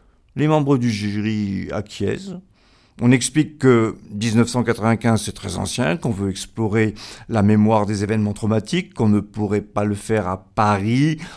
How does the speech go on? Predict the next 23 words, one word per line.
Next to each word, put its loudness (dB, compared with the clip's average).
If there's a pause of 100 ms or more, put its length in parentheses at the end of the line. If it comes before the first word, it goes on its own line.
(100)
en 2
enquêtant 2
sur -8
les 0
attentats 0
parisiens 0
parce -4
qu'on 0
aurait 2 (280)
trop -4
peur 2
d'être 0
aspiré 0
et 0
englouti 2
et 4
submergé 2
par -6
quelque -2
chose -4
de -4
trop -4
proche, -2